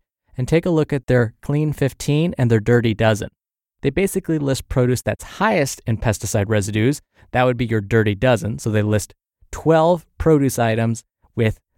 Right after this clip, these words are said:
the highest levels of pesticide residues. And then they have their clean fifteen,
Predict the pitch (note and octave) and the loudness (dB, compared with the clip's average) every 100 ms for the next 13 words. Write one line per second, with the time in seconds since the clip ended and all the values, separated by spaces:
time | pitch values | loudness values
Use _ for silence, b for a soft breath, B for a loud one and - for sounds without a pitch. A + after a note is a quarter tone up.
0 | - A2+ G2 - F3 F3 D#3+ C3 A2+ A2 | -8 -6 -6 -2 0 0 0 0 0 0
1 | A2+ A#2+ - G#2 - - F#2+ G2 G2+ G#2 | -2 -4 -2 -4 -4 -4 -2 -2 -2 0
2 | A#2 F3 - _ _ _ C3 C#3 C#3+ C3+ | 0 -2 -6 _ _ _ -2 0 2 2
3 | B2+ B2 - C3 A2+ G2+ G#2+ - G3 C3 | 2 2 0 0 2 2 0 0 0 0
4 | - | -4